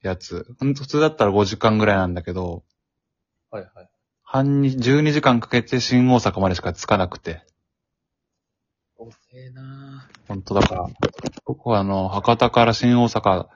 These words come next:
Speaker 1: 十、博多十五時ぐらいに出たのに、新大阪に夜中の一時とかに着いて。
Speaker 2: やばいね。
Speaker 1: あ、夜中、
Speaker 2: しかも
Speaker 1: うん。そう、しかも新大阪。で、その時はさ、最初全然行くってはずだった、行くはずだったのよ。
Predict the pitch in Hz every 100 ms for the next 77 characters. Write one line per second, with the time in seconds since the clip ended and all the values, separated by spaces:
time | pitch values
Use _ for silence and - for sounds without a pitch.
0 | _ _ - 107 117 131 120 147 143 131
1 | 127 139 139 139 139 139 127 113 110 113
2 | 113 131 107 - _ _ - - 120 120
3 | 113 101 - 92 92 - _ _ _ 113
4 | 113 117 113 110 104 110 95 90 87 82
5 | 90 82 - _ _ _ _ _ _ _
6 | _ _ _ 92 104 127 90 85 _ -
7 | 92 92 123 156 139 131 107 95 92 -
8 | _ - - - 98 92 127 95 - 90
9 | 82 - - _ _ _ - - - -
10 | - _ _ _ _ _ _ 131 110 -
11 | 139 139 151 127 107 - 120 139 _ _
12 | - 147 147 151 143 147 143 143 139 135
13 | 151 156 - 98 101 123 120 - - -
14 | 131 135 151 147 101 90